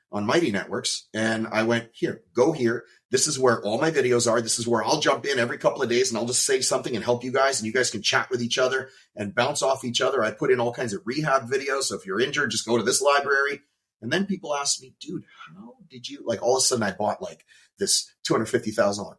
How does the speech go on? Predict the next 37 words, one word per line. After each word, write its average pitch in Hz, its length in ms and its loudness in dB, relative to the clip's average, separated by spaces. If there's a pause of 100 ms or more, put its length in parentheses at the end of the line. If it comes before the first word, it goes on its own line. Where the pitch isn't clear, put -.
Porsche, 147 360 0
and 107 60 -4
then 101 60 -4
we're 87 120 -6
building 117 300 4
this, - 180 -4
like, - 260 -8 (360)
it's - 180 -10
like - 100 -20
a - 200 -20
three 117 120 0
million 117 240 0
dollar 101 200 2
house. 139 420 -2
We're 123 60 -4
doing 117 140 -2
this. 110 120 -2
They're 117 80 -2
like, 131 120 -4
"How 240 180 -6
the 339 100 2
fuck 247 300 -4
are 247 40 0
you 214 160 0
doing 294 280 2
all 127 220 4
this? - 420 -2
How 151 120 -10
did 160 140 -8
you 156 80 -8
make 135 180 -10
your 131 100 -8
money?" 147 340 -10
And 90 100 -20
I 87 40 -20
went, 87 140 -20 (200)
"Okay." 95 360 -14